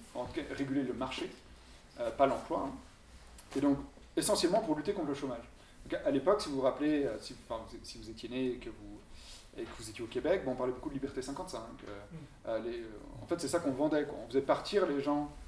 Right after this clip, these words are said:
Speaker 1: à la retraite relativement rapidement pour justement permettre de lutter contre le chômage. Donc, l'idée, c'était que les personnes âgées laissent leur place aux travailleurs plus jeunes,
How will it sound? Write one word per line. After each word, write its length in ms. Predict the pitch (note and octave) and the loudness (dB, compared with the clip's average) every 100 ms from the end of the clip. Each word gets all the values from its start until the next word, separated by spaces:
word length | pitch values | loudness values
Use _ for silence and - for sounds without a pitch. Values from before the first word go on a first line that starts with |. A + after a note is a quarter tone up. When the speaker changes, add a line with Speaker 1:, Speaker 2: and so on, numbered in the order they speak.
| - | 0
Speaker 1:
à 60 | |
la 100 | C3+ | 4
retraite 320 | C3 C3 D#3 D#3 | 4 4 2 2
relativement 500 | F3 G3+ - D#3 C#3+ | 4 4 2 2 2
rapidement 520 | C3+ - C3 D3 - - - - - | 2 0 -4 -4 -6 -14 -18 -16 2
pour 140 | F3 | 4
justement 460 | D#3+ D#3 C#3+ D3+ A3 | 4 0 2 4 4
permettre 320 | - C#3 F3 | 4 2 4
de 80 | D3+ | 4
lutter 200 | C#3 F3+ | 4 2
contre 140 | E3+ | 4
le 60 | C#3 | 0
chômage. 300 | C#3 C3+ A#2+ | 2 2 0
Donc, 300 | - - - - | -2 -10 -10 -8
l'idée, 240 | B2+ C3+ E3 | 0 4 4
c'était 180 | - | 2
que 160 | A#2 A2+ G2+ - - - | -2 -2 -4 -4 -6 -4
les 60 | |
personnes 360 | C#3 C3+ C#3 B2+ | 0 4 4 2
âgées 220 | A2 D3+ | 2 2
laissent 220 | D3 B2+ | 2 0
leur 100 | - | -4
place 320 | - D3+ C3 - | -2 -2 -2 -4
aux 40 | |
travailleurs 300 | - A#2 G#2 | -6 -4 -6
plus 160 | - B2 | -8 -4
jeunes, 260 | B2+ D3 | 0 0